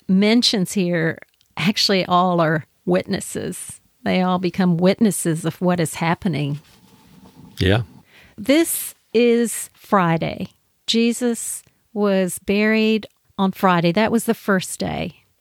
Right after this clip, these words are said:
Speaker 1: And then there was the second day, which would have been the Saturday.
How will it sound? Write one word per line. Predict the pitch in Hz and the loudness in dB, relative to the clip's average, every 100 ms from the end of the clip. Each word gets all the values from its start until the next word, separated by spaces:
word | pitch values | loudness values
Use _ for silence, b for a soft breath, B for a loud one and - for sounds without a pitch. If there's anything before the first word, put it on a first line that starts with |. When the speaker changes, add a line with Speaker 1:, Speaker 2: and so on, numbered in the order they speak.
| _ _ _ - | _ _ _ -4
Speaker 1:
And | 226 233 | 0 2
then | 269 | 4
there | 294 302 | 4 2
was | 294 - | 2 0
the | 294 | -2
second | - - - 208 - 175 170 | -2 -4 -2 -2 0 0 0
day, | 175 180 208 - _ _ _ - | 0 0 -2 -6 _ _ _ -10
which | - | -4
would | 208 202 | -2 0
have | |
been | - 202 | 2 2
the | 202 | 2
Saturday. | - 185 170 170 160 170 180 | 0 0 2 0 -2 -2 -2